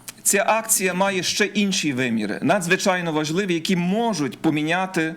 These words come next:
все те, що ми сьогодні називаємо найбільшою гуманітарною кризою у Європі після закінчення Другої світової війни. І вчора у Запоріжжі ми почули з уст, е, його еміненції П'єтро Пароліна дуже чіткі меседжі.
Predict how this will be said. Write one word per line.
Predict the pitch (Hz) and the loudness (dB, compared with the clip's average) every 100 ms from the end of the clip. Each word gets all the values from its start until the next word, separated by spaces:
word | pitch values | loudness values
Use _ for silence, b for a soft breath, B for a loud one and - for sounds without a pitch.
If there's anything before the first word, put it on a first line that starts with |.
| B B B B | B B B B
все | - 151 | 0 2
те, | 196 196 | 2 2
що | 185 | 0
ми | 160 | 0
сьогодні | 175 165 | 0 0
називаємо | 165 147 147 165 165 156 147 B B | -2 0 0 0 0 -2 -2 B B
найбільшою | 135 131 127 190 262 - 185 175 | -2 0 0 0 0 -2 0 0
гуманітарною | 160 147 143 147 185 185 160 143 | 0 0 0 2 2 0 -2 -2
кризою | 139 165 180 151 139 135 | 0 0 0 0 -2 0
у | 135 | 0
Європі | 135 139 185 214 160 | 0 0 -2 0 0
після | 151 147 143 | 0 0 0
закінчення | 127 123 180 196 156 139 | -2 -2 -2 -2 -2 -2
Другої | 147 156 143 | 0 0 -2
світової | 143 131 127 143 135 | -2 -4 -2 -2 0
війни. | 120 113 98 92 B B B B B | -2 -2 -2 -6 B B B B B
І | 180 | 0
вчора | - 247 262 247 | 0 0 0 0
у | 196 | 0
Запоріжжі | 190 196 196 233 196 190 | -2 0 0 0 -2 -2
ми | 190 | -2
почули | 190 170 - 226 117 104 - | 0 0 2 0 -2 -4 -6
з | 117 - | -6 -2
уст, | 196 220 - - B B B B - | -2 -2 -6 -10 B B B B -4
е, | 131 131 | -2 0
його | 131 165 | 0 -2
еміненції | 156 160 160 180 180 151 147 147 | -2 0 0 0 -2 0 0 0
П'єтро | 147 165 147 | 0 0 0
Пароліна | 151 143 147 190 170 165 B B - | 0 0 0 0 -2 -4 B B -2
дуже | 202 214 196 | 0 2 0
чіткі | 180 - 160 | -4 0 0
меседжі. | 143 113 - 85 - - | 0 -2 -2 -2 -4 -8